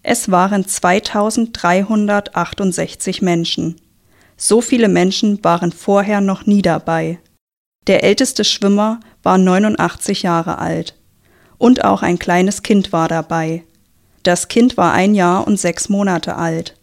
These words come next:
Es lag auf dem Rücken von einem Elternteil. Die Schwimmstrecke ist ungefähr dreieinhalb Kilometer lang.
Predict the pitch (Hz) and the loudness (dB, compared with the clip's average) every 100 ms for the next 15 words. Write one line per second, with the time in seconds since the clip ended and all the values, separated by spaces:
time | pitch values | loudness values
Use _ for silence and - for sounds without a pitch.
0 | _ _ _ _ - 170 - 190 196 - | _ _ _ _ -4 -2 2 2 2 0
1 | 202 196 175 190 190 226 - 214 214 175 | 0 0 0 0 -2 -2 0 0 0 0
2 | 185 - 180 180 175 170 - 175 165 165 | 0 0 0 -2 -2 -4 -6 -6 -6 -8
3 | 170 _ _ _ _ _ _ _ _ _ | -10 _ _ _ _ _ _ _ _ _
4 | _ - 185 - 240 285 - - 180 185 | _ -2 0 2 4 4 4 -4 -4 -2
5 | 226 220 - - 254 262 - 220 214 220 | -4 -4 -4 0 2 2 0 0 0 -4
6 | - 190 226 233 180 180 180 - 214 208 | -4 0 2 2 0 0 -2 -6 -2 0
7 | 185 175 175 160 160 165 | 0 0 -2 -4 -4 -6